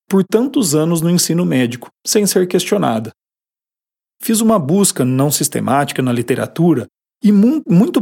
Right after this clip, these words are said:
pouco encontrei sobre o assunto. O único autor que chega a fazer uma breve discussão sobre o assunto é o já citado Sean Shea. E a opinião dele, assim como a minha,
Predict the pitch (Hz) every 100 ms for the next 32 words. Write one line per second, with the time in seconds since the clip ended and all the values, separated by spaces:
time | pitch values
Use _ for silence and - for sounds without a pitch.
0 | - 185 202 202 190 170 170 175 170 165
1 | 185 - 110 - - _ _ _ _ _
2 | _ _ 185 226 330 311 302 202 165 139
3 | 120 156 - 175 196 - 156 147 147 147
4 | 123 151 233 247 196 180 - 170 - 139
5 | 131 139 123 117 - 170 202 170 123 -
6 | - 165 190 147 143 - - 135 139 170
7 | - - 160 190 - 143 110 - _ _
8 | _ _ _ _ _ - 214 214 190 170
9 | 135 120 127 175 147 110 - - 180 -
10 | 180 180 139 117 127 170 143 117